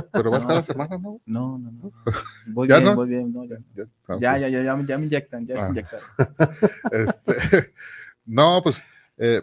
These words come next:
Speaker 1: digo, por ejemplo, se, el parón de... de, de la Liga M X,
Speaker 3: Ah,
Speaker 1: es
Speaker 3: sí.
Speaker 1: una, es una reverenda tontería para mí.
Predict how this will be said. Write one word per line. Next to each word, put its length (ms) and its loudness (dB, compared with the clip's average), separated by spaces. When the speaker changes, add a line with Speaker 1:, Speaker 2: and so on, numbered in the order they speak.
Speaker 1:
digo, 320 2
por 180 -4
ejemplo, 300 4
se, 260 2
el 200 -2
parón 400 6
de... 220 4
de, 500 -2
de 500 -6
la 220 -8
Liga 200 -4
M 180 -2
X, 380 -10
Speaker 3:
Ah, 440 4
Speaker 1:
es 120 -6
Speaker 3:
sí. 60 -6
Speaker 1:
una, 140 -8
es 200 -16
una 180 -12
reverenda 540 -12
tontería 540 -16
para 240 -6
mí. 140 -20